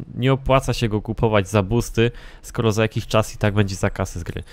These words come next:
Tak samo L P sześćset czterdzieści, e, Miura. Miura też jest, gdzieś tam chyba rotuje? Rotuje, już była chyba w, w rotacjach. Samochód świetnie się prowadzi, znaczy ma bardzo dobry skręt, e, ś-, jest mega stabilna w ogóle.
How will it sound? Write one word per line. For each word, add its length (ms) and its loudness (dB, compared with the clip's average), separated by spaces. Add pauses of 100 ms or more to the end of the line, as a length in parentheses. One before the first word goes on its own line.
(180)
Tak 180 2
samo 520 4
L 160 4
P 160 0
sześćset 340 0
czterdzieści, 800 -2 (560)
e, 420 -4
Miura. 600 6 (100)
Miura 280 4
też 260 2
jest, 260 0 (300)
gdzieś 180 -6
tam 160 0
chyba 220 0
rotuje? 380 0
Rotuje, 320 2
już 140 2
była 280 4
chyba 340 -2
w, 40 -8
w 200 -6
rotacjach. 600 -2 (320)
Samochód 400 0 (120)
świetnie 360 0
się 120 -4
prowadzi, 680 2
znaczy 260 -2
ma 160 2 (180)
bardzo 260 6
dobry 240 0
skręt, 480 0 (380)
e, 180 6
ś-, 320 -2
jest 360 -4
mega 260 4
stabilna 640 0
w 80 -8
ogóle. 380 -4